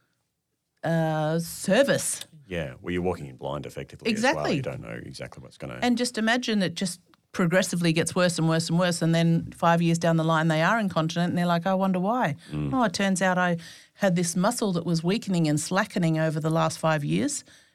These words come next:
Speaker 1: and now I can't do anything about it." What my advice would be is if you are having any symptoms, get a test immediately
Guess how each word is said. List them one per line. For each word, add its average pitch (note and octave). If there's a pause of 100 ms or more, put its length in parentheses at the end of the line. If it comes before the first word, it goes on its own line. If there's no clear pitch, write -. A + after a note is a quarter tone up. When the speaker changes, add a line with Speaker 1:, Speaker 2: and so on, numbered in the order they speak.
Speaker 1:
and E3+
now G3+
I F3+
can't F3
do F#3
anything F3+
about A#3+
it." - (160)
What E3+ (160)
my E3
advice C#3+
would C3+
be C3+
is C3+
if E3
you D3+ (100)
are C#3
having D3
any F#3+
symptoms, C#3 (760)
get B2
a C3+
test -
immediately C3+